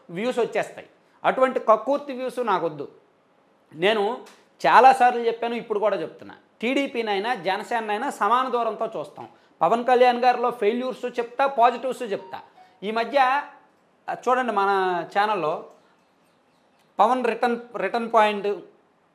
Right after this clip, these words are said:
నిన్న తణుకులో జరిగిన మీటింగ్, అలాగే రంగు బయటపెట్టిన, మ్,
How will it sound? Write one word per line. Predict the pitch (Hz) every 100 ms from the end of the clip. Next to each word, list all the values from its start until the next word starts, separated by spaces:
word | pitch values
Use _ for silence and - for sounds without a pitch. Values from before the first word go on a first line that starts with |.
| _
నిన్న | 196 226
తణుకులో | 226 214 233 240
జరిగిన | 214 208 196
మీటింగ్, | 180 156 120 104 - _ _ _ -
అలాగే | 190 226
రంగు | 220 202 240
బయటపెట్టిన, | 240 233 226 233 220
మ్, | 196 156 165 151